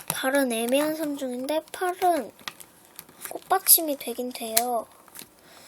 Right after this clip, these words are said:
되는데 이게 삼 중이라고 해야 되긴 좀 그렇고 아까는 바로 내려가진 않았는데 이게 되긴 되는데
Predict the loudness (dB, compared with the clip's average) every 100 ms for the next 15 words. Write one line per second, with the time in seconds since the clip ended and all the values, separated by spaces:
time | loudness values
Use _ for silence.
0 | -20 -20 -14 -4 -2 -2 2 4 4 2
1 | -4 _ _ _ _ _ -12 -2 2 2
2 | 0 -4 -4 -4 -2 0 0 -2 -2 -4
3 | -6 -10 -12 -12 -16 -14 -14 -10 -10 -8
4 | -6 -6 -8 0 0 0 -12 -14 -14 -20
5 | _ -18 -12 -12 -4 -2 0 -4 -8 -8
6 | -8 -6 -6 -6 -6 -6 -6 -6 -18 -20
7 | -20 -20 -20 -20 _ _ -20 -20 -20 -20
8 | -10 -4 -4 -4 -6 -4 -4 -4 -4 -4
9 | -2 -2 -2